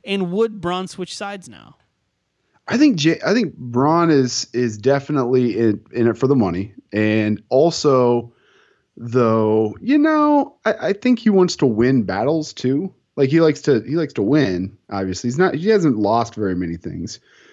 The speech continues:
Speaker 2: So maybe
Speaker 1: He's
Speaker 2: he
Speaker 1: just
Speaker 2: just
Speaker 1: about
Speaker 2: thought,
Speaker 1: that
Speaker 2: like,
Speaker 1: record. He just wants to be on a
Speaker 2: Yeah.
Speaker 1: good team.
Speaker 2: Exactly.
Speaker 1: Get that good record. And then, you know, like,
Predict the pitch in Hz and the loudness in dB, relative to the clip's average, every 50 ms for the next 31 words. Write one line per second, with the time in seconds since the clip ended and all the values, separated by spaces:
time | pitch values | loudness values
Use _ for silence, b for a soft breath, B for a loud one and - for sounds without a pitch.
0 | b b b b b - - 175 170 165 160 165 180 196 202 196 190 190 208 185 | b b b b b 0 2 2 4 4 4 2 2 2 2 2 0 -2 -2 -4
1 | 160 - 185 170 143 139 135 120 123 120 117 104 - 120 117 - - 156 160 160 | -4 -2 -2 0 2 2 0 0 0 0 -2 -2 -4 -8 -12 -14 -12 -12 -10 -8
2 | 185 175 160 - 160 196 247 175 127 131 123 131 131 127 - - 147 135 127 123 | -8 -8 -8 -8 -4 -2 0 0 0 -2 -8 -10 -12 -12 -12 -12 -12 -10 -10 -12
3 | 120 120 - _ _ _ _ _ _ - 226 196 160 160 165 135 110 98 147 147 | -14 -16 -20 _ _ _ _ _ _ -12 -10 -8 -4 -2 -2 -2 -2 -4 -8 -10
4 | - 143 127 123 131 127 123 123 120 120 - 110 113 120 127 _ - 147 151 147 | -10 -10 -10 -10 -12 -12 -12 -12 -14 -14 -16 -18 -20 -20 -20 _ -14 -12 -10 -8
5 | 139 135 135 131 127 135 139 127 123 120 120 | -8 -8 -10 -12 -12 -14 -14 -14 -16 -16 -20